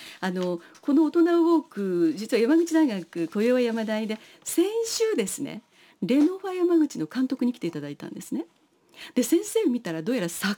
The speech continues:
カーチームに所属してらっしゃるということなので、これはどういったことなのかなと思いまして、興味が湧きまして、先生のちょっとプライベートに接してみたいと思いますが、先生、サッカーチーム、かなり本気でやってらっしゃる感がありますが。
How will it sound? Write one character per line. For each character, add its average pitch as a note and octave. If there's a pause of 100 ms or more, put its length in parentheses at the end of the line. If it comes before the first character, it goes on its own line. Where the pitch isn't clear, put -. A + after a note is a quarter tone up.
カ G4
ー B4
チ -
ー C#5+
ム B4
に E4+
所 B3
属 A3+
し -
て G3
ら F#3+
っ -
し F#3+
ゃ F3+
る D#3
と - (480)
い G3+
う G3
こ F3+
と E3+
な D#3
の C#3+
で、 - (180)
こ E3+
れ F#3+
は B3 (100)
ど D#3+
う D#3
い D#3
っ -
た G#3
こ A3+
と E4
な D4+
の G3
か F#3+
な E3
と F#3
思 A#3
い -
ま A#3
し -
て、 -
興 F#4
味 A3+
が D3+ (360)
湧 G#3+
き G#3+
ま F#3
し F#3+
て、 E3
先 G#3
生 F#3+
の D#3
ち -
ょ F#3
っ -
と -
プ -
ラ C4
イ F#4+
ベ A#4 (100)
ー A4+
ト D#4
に F3+ (240)
接 A3+
し G#3+
て G3+
み F#3+
た F#3
い E3
と D#3+
思 D#3
い D3
ま D#3
す -
が、 C#3+ (380)
先 E3
生、 -
サ -
ッ E3
カ G#3
ー G#3
チ -
ー G#3
ム、 F3 (340)
か C4
な C#4+
り F#3+
本 C4
気 -
で C4
や B3+
っ -
て -
ら A#3+
っ -
し -
ゃ A#3+
る G#3
感 D#3+
が C#3+
あ -
り C#3
ま D3
す -
が。 -